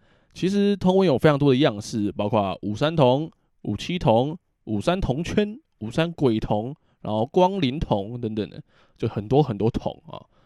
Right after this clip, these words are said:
总共有一百四十多种的同纹，而日本政府的官印所用的五七同啊，是左右的花数量是五个，然后中间是七个的一种设计哦。再来第四个是国树，也就是大家最喜欢的 sakura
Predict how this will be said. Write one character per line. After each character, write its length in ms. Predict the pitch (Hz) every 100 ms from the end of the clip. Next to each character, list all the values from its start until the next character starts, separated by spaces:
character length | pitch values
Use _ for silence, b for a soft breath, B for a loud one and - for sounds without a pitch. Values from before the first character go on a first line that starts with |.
| _ _ -
总 160 | 110
共 160 | 147 165
有 320 | 110 104 98
一 60 | 175
百 180 | 120 95
四 160 | -
十 80 | 127
多 280 | - 180 202
种 180 | 120 92
的 400 | 82 60 53 -
同 300 | - 104 143
纹， 180 | 90 - _ _ _
而 100 | -
日 140 | 208 240
本 140 | 143
政 180 | 135 185
府 80 | 107
的 80 | -
官 200 | 151 147
印 240 | 156 131 123
所 220 | - 104 120
用 160 | 143
的 100 | 117 -
五 180 | 107
七 240 | - - 151
同 260 | - 85
啊， 160 | 76 69
是 360 | 117 117 104 95
左 220 | - 98
右 100 | 156
的 80 | 113
花 380 | - 139 139 147 _ _
数 280 | _ - 220
量 120 | 196
是 120 | 160 -
五 160 | 101
个， 200 | - - -
然 100 | 98
后 80 | 120
中 180 | 135 131
间 160 | 127
是 80 | 123
七 380 | - - - 120
个 100 | 110
的 80 | 98
一 20 |
种 140 | 98 -
设 280 | - 98
计 160 | - 58
哦。 180 | - _ _ _ _ _ _
再 220 | - 254 196
来 200 | 214 -
第 140 | - 151
四 180 | - 127
个 120 | 98
是 120 | 113 -
国 280 | 120 95 90
树， 300 | - 139 -
也 60 | -
就 140 | 95
是 80 | 95
大 160 | - 101
家 100 | 98
最 140 | - 110
喜 140 | 127
欢 120 | 110
的 80 | 98
sakura 720 | - - - - - 175 139